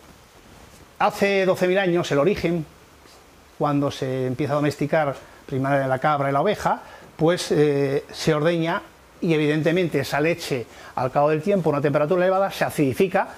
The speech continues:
se corta, se hace como yogur, para que nos entendamos. Si ese yogur yo lo desuero, tengo lo que se llama el primer queso fresco, que posiblemente el cebreiro, el, el, el cottage cheese,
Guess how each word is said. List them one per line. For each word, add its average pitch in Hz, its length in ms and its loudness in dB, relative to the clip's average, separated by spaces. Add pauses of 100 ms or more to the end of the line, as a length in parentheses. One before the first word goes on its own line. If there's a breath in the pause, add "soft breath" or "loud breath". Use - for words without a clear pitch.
se 147 160 -4
corta, 147 320 -2
se - 100 -10
hace 139 140 -6
como 143 200 -2
yogur, 135 300 2
para 135 160 -2
que 135 60 -4
nos 127 100 -6
entendamos. 139 600 -4 (340 loud breath)
Si 143 260 0
ese 156 240 0
yogur 160 280 2
yo 160 100 4
lo 160 80 -2
desuero, 214 720 2
tengo 156 340 4
lo 165 120 0
que - 100 -6
se 139 140 -4
llama 143 180 2
el 147 60 0
primer 143 280 -2
queso 139 240 -4
fresco, - 400 -6 (440 loud breath)
que 135 120 -2
posiblemente 139 560 -2
el 135 140 -2
cebreiro, 151 920 0
el, 135 420 0 (160)
el, 139 440 0
el 135 160 0
cottage 147 500 -2
cheese, 165 640 0